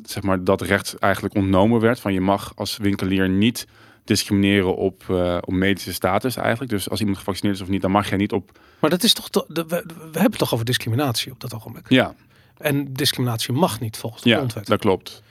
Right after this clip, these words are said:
Speaker 2: Hoe kan je er dan voor zijn dat dat wel mag?
Speaker 1: Nou ja, ik ben sowieso tegen artikel één van de grondwet.
Speaker 2: En
Speaker 1: Als
Speaker 2: dat is?
Speaker 1: eh, dus het recht, eh, het, eh, ehm, ehm, eh, het, dus dat je, ehm, het recht hebt om niet gediscrimineerd te worden. Daar ben ik,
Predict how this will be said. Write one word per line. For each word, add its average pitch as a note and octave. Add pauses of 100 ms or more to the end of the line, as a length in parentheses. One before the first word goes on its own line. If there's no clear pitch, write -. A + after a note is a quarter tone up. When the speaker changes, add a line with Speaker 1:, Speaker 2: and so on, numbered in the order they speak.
(120)
Speaker 2:
Hoe C#3+
kan D3+
je D3
er C#3
dan C#3
voor E3+
zijn B2
dat B2
dat A#2
wel C3
mag? - (200)
Speaker 1:
Nou A#2
ja, G#2+
ik G2+
ben A2+
sowieso A2
tegen G#2+
artikel A2
één G#2
van G#2
de F#2+
grondwet. - (120)
Speaker 2:
En -
Speaker 1:
Als -
Speaker 2:
dat A#2+
is? -
Speaker 1:
eh, -
dus A2
het G#2
recht, G#2+
eh, A2 (120)
het, G2+
eh, G2+ (120)
ehm, F#2+ (200)
ehm, F#2 (120)
eh, A2 (100)
het, G2
dus G2
dat G2+
je, G2 (180)
ehm, F#2+ (300)
het -
recht A2+
hebt A2+
om G#2
niet A2
gediscrimineerd G#2
te -
worden. - (1000)
Daar A2+
ben G#2+
ik, G2